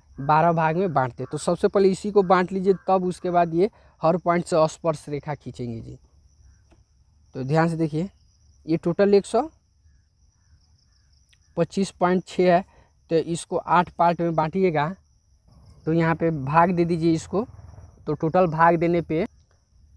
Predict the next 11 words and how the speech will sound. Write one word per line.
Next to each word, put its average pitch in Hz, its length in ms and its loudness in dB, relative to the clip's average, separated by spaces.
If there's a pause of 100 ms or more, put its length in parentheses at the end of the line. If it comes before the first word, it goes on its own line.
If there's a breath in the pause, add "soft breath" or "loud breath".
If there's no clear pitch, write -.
(140)
तो 160 160 2
हमारा 165 480 2
finally 160 540 0 (640)
इसको 143 280 -4
डिवाइड 156 400 2
कीजिए 190 240 0
तो 185 120 0
पन्द्रह 170 360 0
पॉइंट 180 320 -2
छः - 160 -2
ए-, 151 340 0